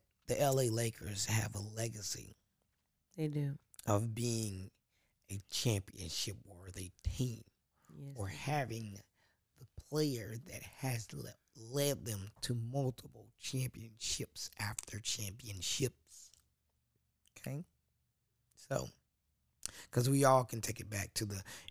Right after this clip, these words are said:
Speaker 1: infamous days of Magic Johnson and Larry Bird and where the Boston Celtics were just as popular and
Speaker 2: Yeah.
Speaker 1: were in a high, uh, let's say hierarchy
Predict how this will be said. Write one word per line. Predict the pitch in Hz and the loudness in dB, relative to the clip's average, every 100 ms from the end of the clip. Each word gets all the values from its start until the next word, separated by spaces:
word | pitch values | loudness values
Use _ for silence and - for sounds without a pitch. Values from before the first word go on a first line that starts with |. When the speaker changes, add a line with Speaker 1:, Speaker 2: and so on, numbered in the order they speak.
| - | 2
Speaker 1:
infamous | 90 87 82 - | 4 4 2 2
days | 90 80 85 101 | 2 2 2 0
of | 87 82 - - - - | 0 -2 -6 -10 -12 -4
Magic | 101 - 98 101 | -2 -2 -4 -2
Johnson | - 92 90 95 90 | -2 -2 0 -2 -2
and | 85 85 | -8 -4
Larry | 82 80 | -4 -4
Bird | 82 85 - 87 87 | -8 -8 -8 -8 -10
and | 87 - - - | -10 -10 -12 -8
where | - 92 | -2 -2
the | 90 | 0
Boston | 92 85 117 90 | -2 -2 -4 -4
Celtics | 85 - - 95 - 104 - - | 0 0 0 -4 -10 -8 -8 -8
were | 95 90 | -10 -6
just | 90 - 95 - 90 | 0 2 2 0 -2
as | 87 - | -6 -6
popular | - 98 92 98 90 87 87 | -4 -4 -4 -6 -4 -4 -6
and | 90 151 | -8 -4
Speaker 2:
Yeah. | 143 151 190 - _ | 0 2 2 -2 _
Speaker 1:
were | 101 92 | -6 -4
in | 67 87 92 - - | -4 -6 -6 -10 -6
a | 78 90 - _ _ _ _ _ _ _ _ _ _ _ _ - - | -6 -6 -12 _ _ _ _ _ _ _ _ _ _ _ _ -14 -12
high, | - - 101 82 73 - - | -8 -2 0 0 -2 -8 -16
uh, | 71 80 - - - - | -10 -8 -8 -12 -16 -14
let's | 98 90 | -2 0
say | 90 | 0
hierarchy | 82 92 92 85 92 - - | -2 -4 -4 -6 -8 -12 -16